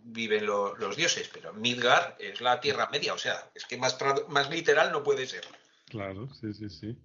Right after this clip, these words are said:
Speaker 2: Yo no sé si cuando le explicaba los cuentos a sus hijos tenía todo montado este chiringuito o to-, o solo tenía algún trocito. <laughs> Porque si tenía que explicarles esto, <laughs> me voy a ir a dormir, igual se quedan despiertos toda la noche. <laughs>
Speaker 1: Pues,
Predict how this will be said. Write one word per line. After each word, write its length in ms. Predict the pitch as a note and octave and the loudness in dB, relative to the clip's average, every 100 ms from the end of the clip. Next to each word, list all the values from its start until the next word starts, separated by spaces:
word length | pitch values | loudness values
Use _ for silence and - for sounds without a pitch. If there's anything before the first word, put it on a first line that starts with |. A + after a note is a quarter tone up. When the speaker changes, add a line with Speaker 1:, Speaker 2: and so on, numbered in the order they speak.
| _ _ _ - - - - | _ _ _ -20 -20 -20 -4
Speaker 2:
Yo 160 | A#2 C3+ | 2 6
no 120 | D3 | 6
sé 100 | D3+ | 6
si 100 | C#3+ | 6
cuando 220 | C#3 C3+ | 6 6
le 60 | B2 | 6
explicaba 340 | - B2 C3 | 4 4 4
los 100 | - | 4
cuentos 300 | C#3+ A#2 A#2 | 2 2 2
a 100 | A#2+ | 0
sus 200 | G2+ G#2 | -2 2
hijos 340 | C#3 E3 D#3 | 2 4 2
tenía 260 | - A#2+ B2+ | 2 2 2
todo 200 | B2 C3 | 4 2
montado 420 | B2 A#2+ A2+ B2 | 4 2 4 2
este 180 | A2 B2 | 2 -2
chiringuito 580 | - A#2+ A#2 C3+ C#3+ F3 | 0 0 2 2 4 4
o 40 | |
to-, 260 | E3 B2+ B2 | 4 0 0
o 80 | A2 | -2
solo 200 | C3 B2 | 0 2
tenía 240 | B2+ B2+ | 2 2
algún 200 | A#2+ B2 | 2 2
trocito. 580 | A#2+ A#2 C3+ A2+ G#2+ F#2 A#2 - - | 2 2 2 0 -2 -6 -10 -12 -10
<laughs> 380 | - - - | 0 2 2
Porque 360 | D4+ A3+ - - - - - | 4 2 2 -2 -4 -16 -10
si 140 | - | -2
tenía 200 | D3 C#3+ C#3+ | 4 6 8
que 60 | |
explicarles 500 | E3+ E3+ D3+ D3+ D3 | 6 6 4 6 6
esto, 340 | D3 C#3+ - F#3 - | 6 2 2 0 0
<laughs> 100 | E3 | -2
me 60 | |
voy 140 | C#3 C#3+ | 2 6
a 60 | |
ir 100 | D3 | 6
a 40 | C#3+ | 6
dormir, 340 | B2 C#3+ F3 | 4 4 2
igual 240 | C#3+ C3+ C3+ | 4 2 2
se 100 | C#3+ | 2
quedan 240 | C3 B2 | 4 4
despiertos 540 | A#2 A2+ B2 A2 A#2 | 0 -4 -4 -4 -6
toda 140 | A#2 A2 | -4 -4
la 60 | A2 B2+ | -2 -6
noche. 260 | - - | -10 -14
<laughs> 960 | C#3+ B2+ C#3+ - - - - - - - - G2+ - _ _ _ - - - - - | -10 -10 -10 -10 -12 -14 -18 -14 -14 -8 -6 -6 -8 _ _ _ -20 -20 -20 -20 -12
Speaker 1:
Pues, 200 | A2 | -8